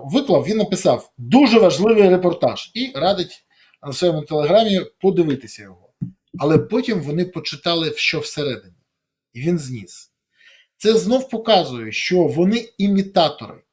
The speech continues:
Вони навіть не розбиралися, що там буде. Вони не розуміли, кому вони дають інтерв'ю. І вони не розуміли, що з цього вийде.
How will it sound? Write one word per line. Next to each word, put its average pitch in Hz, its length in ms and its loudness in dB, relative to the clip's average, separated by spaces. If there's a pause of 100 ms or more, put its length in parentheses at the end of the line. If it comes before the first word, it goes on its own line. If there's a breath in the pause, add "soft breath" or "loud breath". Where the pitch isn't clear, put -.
(200)
Вони 170 240 0
навіть 196 420 2
не 170 180 0
розбиралися, 165 800 -2
що 196 400 -4
там 147 260 -10
буде. 117 260 -12
Вони 190 380 -2
не 170 260 -2
розуміли, 185 460 0
кому 180 380 -2
вони 160 240 -4
дають 139 360 -6
інтерв'ю. 120 500 -10 (320 loud breath)
І 143 80 -2
вони 180 160 -2
не 196 120 0
розуміли, 175 480 0
що 175 180 -2
з 165 100 -10
цього 165 240 -4
вийде. 131 380 -8